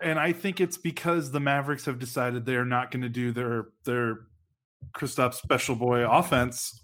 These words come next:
too much because they know how much that drags everything down. And they, like I said this after game two that I was, I, I don't know if I said this on the pod. I know I said on Twitter,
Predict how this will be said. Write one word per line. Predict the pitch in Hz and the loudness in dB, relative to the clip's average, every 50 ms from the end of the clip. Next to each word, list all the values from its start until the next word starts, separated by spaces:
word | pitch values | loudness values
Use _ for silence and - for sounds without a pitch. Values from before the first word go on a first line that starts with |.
| - _ - | -20 _ -4
too | - 147 | 0 0
much | 131 123 120 120 120 - - | 2 4 2 2 0 -2 -6
because | 139 123 - 143 131 | -4 -2 -2 -2 0
they | 117 131 127 | 2 2 2
know | 127 131 131 | 2 2 2
how | 120 135 135 | 2 2 2
much | 131 135 131 - - | 2 0 -2 -2 -4
that | 131 - - - | -4 -6 -4 0
drags | - 135 135 147 139 139 | 2 2 2 2 0 -2
everything | 143 139 151 143 - 165 156 143 | -2 -2 -2 -4 -4 -4 -2 0
down. | 165 214 247 185 127 120 | 0 2 2 2 0 0
And | 117 120 135 135 | -2 -2 -2 -2
they, | 160 - - - - - - - - - - | -4 -6 -10 -20 -20 -20 -20 -20 -6 -2 2
like | 147 147 147 147 156 | 4 4 6 6 4
I | 147 | 4
said | 143 - - 170 - - | 4 6 4 4 4 8
this | 156 156 139 - - - - _ - | 6 6 6 4 -2 -4 -4 _ 4
after | 156 147 143 - 151 | 4 4 4 2 2
game | 127 147 147 147 135 | 4 4 2 2 0
two | - - 180 190 196 170 143 135 135 139 - _ | 0 0 2 4 4 4 4 4 0 -4 -6 _
that | 151 139 | -2 0
I | 139 | 2
was, | 135 139 135 120 120 127 - | 2 2 2 0 -4 0 2
I, | 143 135 135 127 - | 2 4 4 2 0
I | 160 | -2
don't | 180 185 | 0 0
know | 180 | 0
if | 156 - - | 0 0 -4
I | 113 | -8
said | - - 127 | -6 -6 -6
this | 113 - - | -6 -6 -8
on | 107 | -10
the | 98 | -10
pod. | - - - 113 107 104 98 | -10 -8 -6 -4 -4 -4 -2
I | 117 | 0
know | 139 170 | 2 4
I | 160 | 4
said | 147 - 147 131 | 4 4 4 4
on | 120 113 110 | 4 4 2
Twitter, | - - 127 120 117 110 107 | 2 2 4 4 6 4 2